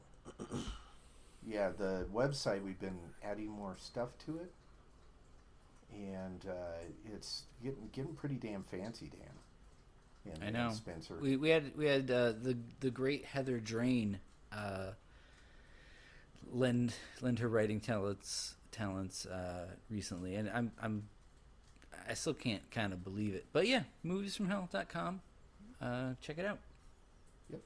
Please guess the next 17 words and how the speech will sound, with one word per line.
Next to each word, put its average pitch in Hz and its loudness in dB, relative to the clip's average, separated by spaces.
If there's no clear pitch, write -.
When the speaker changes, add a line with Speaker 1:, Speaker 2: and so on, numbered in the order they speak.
Speaker 1:
and 110 -2
the 101 0
watch 120 6
list 104 -2
from 104 -2
hell 92 -2
is - -10
on 82 -8
there. - -6
And, 95 -4
uh, 98 4
Speaker 2:
Yes. 170 6
Speaker 1:
Dan, 156 8
do 123 -2
we 170 2
have, 165 2
uh, 101 6